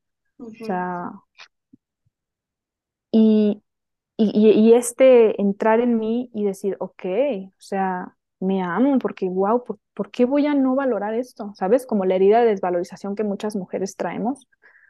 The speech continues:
Speaker 1: Ujú.
Speaker 2: Trabajé la herida de desvalorización y eso fue lo que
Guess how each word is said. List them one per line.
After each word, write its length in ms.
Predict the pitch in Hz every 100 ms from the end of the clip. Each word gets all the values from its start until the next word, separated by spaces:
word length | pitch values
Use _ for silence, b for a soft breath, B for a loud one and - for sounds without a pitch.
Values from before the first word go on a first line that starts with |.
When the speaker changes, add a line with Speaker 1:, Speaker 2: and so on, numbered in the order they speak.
| -
Speaker 1:
Ujú. 500 | 220 202 220 208 - _ -
Speaker 2:
Trabajé 400 | 196 185 - 254
la 80 | 269
herida 200 | 233 220
de 60 |
desvalorización 800 | 196 180 180 190 180 196 196 226 _
y 220 | 208 220
eso 300 | 220 220 -
fue 160 | - 208
lo 160 | 240 247
que 320 | 196 170 -